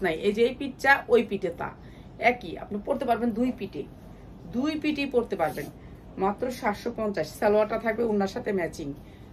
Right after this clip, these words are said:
মাত্র সাতশো পঞ্চাশ। কোনো কোনোটা আবার একই রকম থাকে। এই যে এটাও দিয়ে দিলাম মাত্র সাতশো পঞ্চাশে। যারা নিতে চান তুলি বাটিকগুলা, মাত্র সাতশো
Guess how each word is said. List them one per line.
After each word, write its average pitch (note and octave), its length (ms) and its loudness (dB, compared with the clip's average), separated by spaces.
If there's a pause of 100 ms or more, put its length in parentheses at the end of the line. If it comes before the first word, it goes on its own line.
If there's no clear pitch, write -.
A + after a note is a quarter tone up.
(160)
মাত্র G3+ 280 0
সাতশো A3+ 500 -4
পঞ্চাশ। G3 560 -2
কোনো A#3 180 0
কোনোটা A3+ 380 -2
আবার G#3+ 180 0 (100)
একই G#3+ 280 -2
রকম F3+ 360 -2
থাকে। D3 240 -6 (500)
এই D3 120 -6
যে - 120 -12 (340)
এটাও A#3 320 2
দিয়ে A#3 160 6
দিলাম B3 220 2
মাত্র G3 260 2
সাতশো G#3 420 0
পঞ্চাশে। F#3+ 420 0 (460)
যারা G3 180 8
নিতে A3+ 220 2
চান A#3+ 220 0
তুলি A#3+ 220 0
বাটিকগুলা, A3+ 540 4
মাত্র G#3+ 340 0
সাতশো G#3 380 0